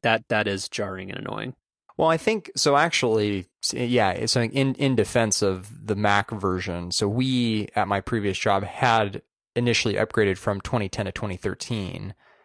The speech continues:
Speaker 2: but we're having a ton of trouble on twenty thirteen with larger spreadsheets,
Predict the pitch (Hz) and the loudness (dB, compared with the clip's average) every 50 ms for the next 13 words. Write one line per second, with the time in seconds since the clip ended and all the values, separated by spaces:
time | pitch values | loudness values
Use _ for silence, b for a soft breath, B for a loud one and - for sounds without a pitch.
0 | b b b b b - 117 104 107 101 92 120 117 113 107 110 98 101 98 - | b b b b b 0 2 2 2 2 4 4 4 4 2 2 0 -2 -4 -8
1 | - - 101 - _ _ - - - - - 135 139 139 131 120 104 - - - | -8 -10 -10 -10 _ _ -18 -18 -18 -6 -2 2 2 4 4 2 2 0 2 2
2 | 120 110 98 101 95 92 95 98 98 - 101 98 95 95 95 92 92 - - - | 2 2 2 2 2 2 0 0 0 0 0 2 2 0 -2 -4 -6 -8 -6 -4
3 | 120 104 92 - - - - - - - 127 117 104 95 92 101 98 104 107 b | -4 -4 -2 -2 -4 -4 -4 -4 -4 -2 -2 -2 -2 -4 -6 -6 -8 -10 -12 b
4 | b b b b b b b b _ _ - 107 92 - - 107 104 104 101 95 | b b b b b b b b _ _ 0 0 0 0 0 2 4 4 4 2
5 | - 98 - - - - 104 98 - - - 98 - - - - - - - | 0 -4 -4 0 2 2 2 2 0 -2 -4 -6 -8 -6 -4 -4 -4 -4 -6